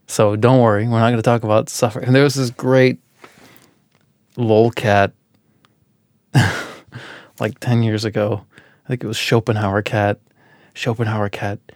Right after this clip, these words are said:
contemplates suffering, and he had this face, this, <laughs> with this. <laughs> It was awesome. It was not awesome, like, in relation to suffering. It just really captured the idea of some ponderous person contemplating suffering.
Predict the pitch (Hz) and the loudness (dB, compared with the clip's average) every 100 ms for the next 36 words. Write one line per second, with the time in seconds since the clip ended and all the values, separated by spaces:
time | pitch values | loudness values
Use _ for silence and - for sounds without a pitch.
0 | _ _ - 107 107 - - 101 - - | _ _ -6 -6 -6 -8 -12 -14 -12 -10
1 | 110 110 104 107 107 113 113 - - 110 | -10 -8 -8 -6 -6 -4 -4 -4 -4 -4
2 | 117 120 - _ _ _ _ _ _ _ | -4 -12 -16 _ _ _ _ _ _ _
3 | _ _ _ _ - 101 - - 143 131 | _ _ _ _ -6 -4 -4 -2 -2 0
4 | 127 - 127 - - - - _ _ - | -4 -10 -18 -20 -20 -20 -20 _ _ -10
5 | - - - - 113 - - - - - | -8 -8 -10 -10 -10 -10 -16 -16 -14 -14
6 | 117 - - - 165 160 151 135 131 _ | -14 -18 -20 -18 -16 -16 -18 -20 -20 _
7 | _ _ - 147 156 147 147 147 139 127 | _ _ 0 4 4 4 4 4 2 -2
8 | - - 139 131 139 127 131 123 113 165 | -4 -2 0 2 2 4 2 2 2 2
9 | 156 120 110 120 117 127 131 123 131 123 | 4 2 2 0 0 2 2 2 2 0
10 | - 113 110 - _ - _ _ _ _ | 0 -4 -4 -12 _ -20 _ _ _ _
11 | _ - 127 113 113 123 117 107 - 127 | _ -8 0 4 6 6 4 2 -2 0
12 | 113 110 - 123 117 107 101 - 131 123 | 2 0 0 2 2 0 -4 0 0 0
13 | 104 98 - 123 123 117 101 104 101 104 | -4 -6 -2 0 2 0 -2 -2 -2 -2
14 | 117 - 95 | -4 -4 -10